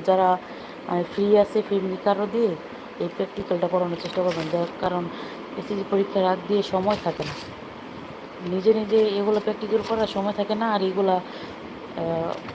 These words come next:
ফ্যামিলি কারও দিয়ে করাবেন, তাহলে ভালো হবে, আপনার পড়াশোনা ডিস্টার্ব হবে না। এই পরীক্ষা নং সা-, দশ, পৃষ্ঠা নাম্বার একুশ। এটা হচ্ছে আমার ভাইগনার খাতা, ঠিক আছে? আমার ভাইগনা এখন পড়াশোনা নিয়ে ব্যস্ত, ওর পরীক্ষার সামনে,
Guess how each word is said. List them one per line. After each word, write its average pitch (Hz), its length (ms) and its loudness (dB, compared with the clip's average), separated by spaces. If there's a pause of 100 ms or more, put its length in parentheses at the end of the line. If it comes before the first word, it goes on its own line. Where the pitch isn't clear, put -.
(200)
ফ্যামিলি 196 420 -2
কারও 196 280 4
দিয়ে 196 200 0
করাবেন, 208 380 4
তাহলে 180 220 4 (120)
ভালো 165 220 0
হবে, 160 160 -4 (560)
আপনার 190 320 -2
পড়াশোনা 190 400 2 (100)
ডিস্টার্ব 180 320 -2
হবে 156 180 -6
না। 156 40 -8 (560)
এই 175 160 2
পরীক্ষা 190 300 0
নং 180 80 -2 (100)
সা-, - 180 -4 (160)
দশ, 202 180 4 (840)
পৃষ্ঠা 196 300 -2
নাম্বার 170 260 0
একুশ। 165 240 -8 (2500)
এটা - 160 0
হচ্ছে 190 200 0
আমার 180 200 2
ভাইগনার 170 400 2
খাতা, 190 260 0
ঠিক 190 160 -2
আছে? 185 140 -4 (380)
আমার 175 220 -2
ভাইগনা 175 280 -2
এখন 190 220 -4
পড়াশোনা 185 380 2
নিয়ে 180 200 -2
ব্যস্ত, 175 260 0 (680)
ওর 180 100 0 (100)
পরীক্ষার 208 400 4
সামনে, 180 260 2